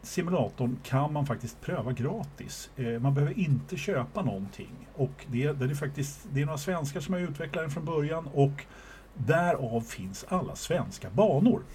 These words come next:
med i den simulatorn. Jag tänkte faktiskt att jag skulle provköra den här om veckan, men jag hade lite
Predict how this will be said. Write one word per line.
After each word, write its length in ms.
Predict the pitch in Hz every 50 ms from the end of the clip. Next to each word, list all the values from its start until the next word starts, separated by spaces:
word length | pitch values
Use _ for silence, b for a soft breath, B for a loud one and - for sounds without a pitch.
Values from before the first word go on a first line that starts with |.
| b b b -
med 180 | 135 117 107 - - - - - - - - -
i 80 | - 131
den 200 | 117 110 - -
simulatorn. 440 | - 110 104 110 98 95 - 113 - - - -
Jag 180 | 123 123 139
tänkte 220 | - 190 175 - -
faktiskt 200 | 185 175 - -
att 40 |
jag 60 | 151 139
skulle 160 | - 151 - - - -
provköra 540 | - 220 202 117 113 - - 180 214 233 190
den 140 | 127 113 107
här 120 | 110 110
om 100 | 110 113
veckan, 320 | 123 113 - - 117 113
men 200 | 127 135 143 143 143 B B B B B B B B B B - B B B B B B - - - - - - - - -
jag 80 | - 139
hade 200 | 143 185 170 175
lite 260 | 180 165 143 202 185